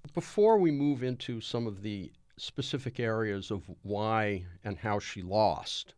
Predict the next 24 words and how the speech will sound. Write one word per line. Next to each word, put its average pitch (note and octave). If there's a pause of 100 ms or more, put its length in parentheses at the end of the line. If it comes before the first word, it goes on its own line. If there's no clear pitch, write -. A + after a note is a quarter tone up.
which G#2+
of G#2+
course -
is G#2
what G#2+
most B2
of F#2
the F#2
people G2+
<laughs> -
listening C3 (640)
or D#3+
reading C3
the G#2
book A2
want G#2+
to G2
know C#3
about, F2 (460)
a A3
couple C#4+
of E3
other F#3
things C3+